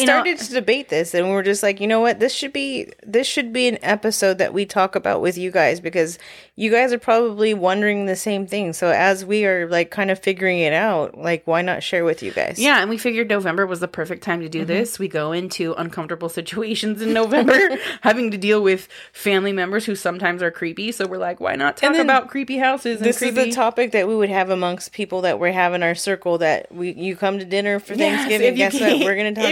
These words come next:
Speaker 1: if you
Speaker 2: about
Speaker 1: came to
Speaker 2: ghosts.
Speaker 1: Friendsgiving with us, this is
Speaker 2: <laughs>
Speaker 1: exactly what we would end up talking about. You were correct.
Speaker 2: Mm-hmm.
Speaker 1: So I kinda, like, I don't know how I wanna do this. I,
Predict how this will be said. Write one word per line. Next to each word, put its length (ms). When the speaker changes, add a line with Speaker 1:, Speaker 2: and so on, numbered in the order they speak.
Speaker 1:
if 0
you 60
Speaker 2:
about 100
Speaker 1:
came 240
to 60
Speaker 2:
ghosts. 160
Speaker 1:
Friendsgiving 760
with 180
us, 280
this 160
is 180
Speaker 2:
<laughs> 60
Speaker 1:
exactly 380
what 160
we 120
would 120
end 160
up 100
talking 280
about. 240
You 80
were 100
correct. 380
Speaker 2:
Mm-hmm. 400
Speaker 1:
So 440
I 180
kinda, 380
like, 500
I 80
don't 200
know 240
how 220
I 100
wanna 240
do 200
this. 260
I, 180